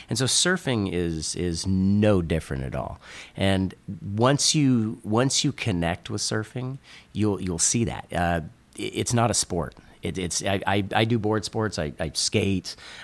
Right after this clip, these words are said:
Uh, as, you know, as you can see, I, I snowboard. If, if there's a board involved in it and it involves gravity pulling you down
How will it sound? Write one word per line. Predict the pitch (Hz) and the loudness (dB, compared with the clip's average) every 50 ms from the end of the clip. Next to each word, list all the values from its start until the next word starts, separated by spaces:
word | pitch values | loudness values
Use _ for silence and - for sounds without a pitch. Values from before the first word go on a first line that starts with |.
| - - | -8 -2
Uh, | - 87 87 85 82 | 0 2 4 4 2
as, | 85 85 - | 0 -2 -4
you | - 92 | -4 -2
know, | 90 | -2
as | 87 87 87 85 85 90 | 0 0 -2 -2 -2 -2
you | 92 87 | -2 -2
can | 92 85 | -2 -2
see, | 87 - - 110 104 101 98 98 92 | 0 0 2 4 6 6 6 6 4
I, | 82 85 87 87 80 76 - | 4 2 2 0 0 0 0
I | 87 87 82 80 - _ _ - - - | -2 -2 -2 -4 -8 _ _ -14 -6 -4
snowboard. | - - 127 113 107 104 92 101 98 98 98 95 90 92 | -2 2 4 4 4 4 4 4 4 4 4 4 4 4
If, | 95 95 | 2 2
if | 98 104 104 - | 2 0 2 4
there's | 120 117 107 117 | 4 4 4 4
a | |
board | 104 101 107 110 107 104 101 | 2 4 4 4 4 4 4
involved | 101 92 85 90 85 82 87 76 87 | 4 4 4 4 2 2 2 0 0
in | 82 | 0
it | 82 92 | 0 0
and | 87 90 | 0 0
it | 95 | 0
involves | 90 92 87 95 90 87 82 85 | 0 0 2 2 0 0 0 -2
gravity | 82 92 95 90 90 87 85 85 87 | 0 2 4 4 4 2 2 0 0
pulling | - 101 90 85 85 80 | 0 0 0 0 0 0
you | 78 | 0
down | 90 113 123 123 117 | 2 2 2 2 0